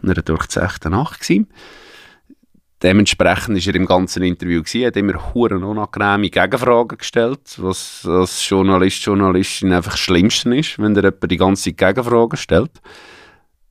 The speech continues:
Und auch so Sachen wie, wir haben so wollen Insta-Stories machen und Videos wollen machen und er hat vor dem Interview hat er gesagt, das ist völlig okay. Und nach zwei Fragen, die ich ihm gestellt habe, schreit er einfach hinterher so,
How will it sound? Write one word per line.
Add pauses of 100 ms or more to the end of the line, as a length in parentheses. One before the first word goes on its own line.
(120)
Und (220)
auch
so
Sachen
wie,
wir
haben
so
wollen
Insta-Stories
machen
und
Videos
wollen
machen
und
er
hat
vor
dem
Interview
hat
er
gesagt,
das
ist
völlig
okay.
Und
nach
zwei
Fragen,
die
ich
ihm
gestellt
habe, (500)
schreit
er
einfach
hinterher
so,